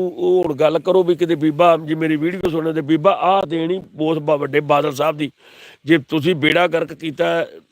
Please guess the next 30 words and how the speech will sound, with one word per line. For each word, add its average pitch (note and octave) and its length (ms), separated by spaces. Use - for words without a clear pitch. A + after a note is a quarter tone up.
ਜਿਹੜੇ D#3 260
ਤੁਸੀਂ D3 680
ਐਮ E3 260
ਐਲ F3 100
ਏ F3 40
ਮੰਤਰੀ D3+ 360
ਬਣੇ D3 300
ਨਾ, G3+ 140
ਤੁਸੀਂ D#3+ 260
ਬੇੜਾ D3+ 280
ਗਰਕ D3+ 240
ਕੀਤਾ C#3 340
ਵੱਡੇ D3+ 240
ਬਾਦਲ C#3 280
ਸਾਹਿਬ C3+ 240
ਦਾ। C3 120
ਵੱਡਾ C#3 320
ਬਾਦਲ D#3 340
ਸਾਹਿਬ D#3+ 340
ਆਹ D#3 260
ਕੁਛ B2+ 200
ਦੇ A#2 240
ਗਿਆ, D3+ 240
ਆਹ D#3+ 140
ਮੰਡੀਆਂ D3+ 520
ਦੇ D#3 240
ਗਿਆ, E3 160
ਲਾਈਟਾਂ D3 520
ਦੇ D#3 220
ਗਿਆ, D#3+ 260